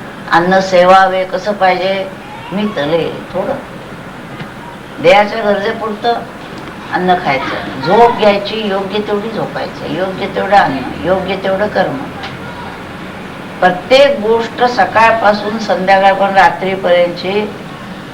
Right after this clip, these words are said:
त्या त्या वेळात ती ती गोष्ट ठरलेली पाहिजे, इकडं तिकडं होता कामा नये. तसंच झालं पाहिजे वर्षानुवर्ष.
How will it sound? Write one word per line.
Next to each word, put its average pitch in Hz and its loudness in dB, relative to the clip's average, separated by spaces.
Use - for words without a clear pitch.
त्या 214 4
त्या 196 4
वेळात 196 2
ती 185 -4
ती 196 -8
गोष्ट 190 -4
ठरलेली 226 2
पाहिजे, 147 0
इकडं 202 -8
तिकडं 214 -8
होता 190 0
कामा 165 -6
नये. 143 -8
तसंच 247 2
झालं 185 0
पाहिजे 185 2
वर्षानुवर्ष. 180 2